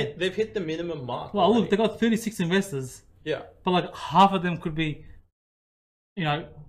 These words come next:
Speaker 2: Atari employees.
Speaker 1: <laughs> But th-, this is the thing, right? So crowdfunding is always a, a double-edged sword. You can, you can either go really well or you can tank really hard.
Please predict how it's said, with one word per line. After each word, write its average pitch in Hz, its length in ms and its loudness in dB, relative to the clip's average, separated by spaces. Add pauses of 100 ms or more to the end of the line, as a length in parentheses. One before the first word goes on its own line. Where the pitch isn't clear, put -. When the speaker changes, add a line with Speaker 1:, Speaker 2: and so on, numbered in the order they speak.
(120)
Speaker 2:
Atari 165 560 0
employees. 156 720 -2
Speaker 1:
<laughs> 135 40 -8 (2000)
But 214 140 -4
th-, 214 140 2
this 220 160 -8
is 233 100 -12
the 214 100 -2
thing, 165 220 -8
right? 110 260 -6
So 135 220 -4 (560)
crowdfunding 190 380 0
is 143 120 -6
always 139 440 -2
a, 110 680 -4
a - 40 -20
double-edged 107 440 -6
sword. 95 320 -8
You 107 80 -12
can, 117 220 -10
you 113 120 -12
can 117 120 -10
either 113 140 -6
go 113 120 -4
really 117 300 -6
well 110 240 -2
or 104 80 -2
you 101 80 -8
can 98 220 -14 (380)
tank 101 260 -12
really 98 180 -8
hard. 90 280 -12